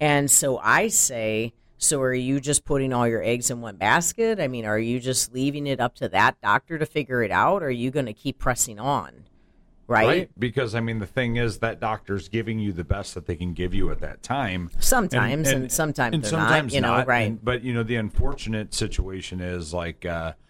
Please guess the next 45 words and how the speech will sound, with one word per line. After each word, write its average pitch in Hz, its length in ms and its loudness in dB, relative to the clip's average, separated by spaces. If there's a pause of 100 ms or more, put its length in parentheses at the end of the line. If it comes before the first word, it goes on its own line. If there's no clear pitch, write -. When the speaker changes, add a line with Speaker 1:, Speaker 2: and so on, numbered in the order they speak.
(220)
Speaker 2:
you 95 80 -4
know, 95 60 -2
unless 113 280 -2
you 117 80 -2
can 92 380 -4
afford 104 400 -4
to 90 220 -2
pay 107 480 2 (120)
the 95 80 -4
doctor 90 640 -2
their 90 280 -2
monthly 92 420 -4
salary, 98 560 -4
they've 85 240 -6
got 92 180 -4
other 98 220 -6
people 92 360 -4
to 87 380 -6 (140)
pertain 95 560 -4
or 90 180 -4
to 98 120 -4
look 95 280 -2
into 92 320 -4
as 80 120 0
well. - 420 4
Speaker 1:
But 202 160 2
also, 220 400 2
there 196 160 -4
really 233 420 -6
isn't 175 360 0
any 151 260 0
one-stop 127 720 0
shop. - 540 0
And 127 100 -6
I 147 80 6
Speaker 2:
Correct. 131 100 -2
Speaker 1:
think 175 160 0
that's 180 300 -2
why 127 380 4
we're 127 300 -4
sort 135 360 -2
of 117 240 -4
approaching 131 720 -2
this 107 300 0
topic. 165 640 0